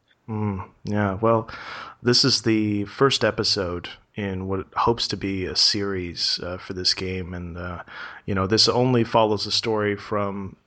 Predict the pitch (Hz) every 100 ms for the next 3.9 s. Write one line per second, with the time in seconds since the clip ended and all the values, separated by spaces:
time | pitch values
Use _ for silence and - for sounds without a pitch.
0 | - 123 123 120 107 101 98 - 123 117
1 | 107 - 101 98 98 98 98 98 104 -
2 | 101 92 92 92 90 - 110 95 98 113
3 | 98 104 95 - 104 98 90 90